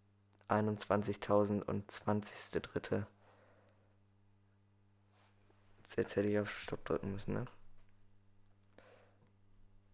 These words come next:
So, dann spulen wir ein bisschen vor. Nein, ich wollte vorspulen. Vierzehnte, dritte, fünfzehn, sechzehn,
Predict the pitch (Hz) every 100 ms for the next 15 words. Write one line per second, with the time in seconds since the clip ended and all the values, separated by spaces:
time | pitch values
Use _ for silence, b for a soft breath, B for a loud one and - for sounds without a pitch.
0 | - - - - - - - 101 107 104
1 | - 110 110 104 104 - 104 - 110 117
2 | - - - - - - b b b b
3 | b _ _ _ _ 101 101 101 101 101
4 | 101 101 101 101 101 101 101 101 _ _
5 | _ _ _ _ - 107 104 101 101 127
6 | - _ _ _ - - 98 107 - -
7 | 117 - 64 98 98 - _ _ _ _
8 | _ _ b b b b b b b b
9 | b b b _ - - 107 107 - 104
10 | 101 104 104 104 104 - 104 101 - 101
11 | 98 - 101 - - 101 101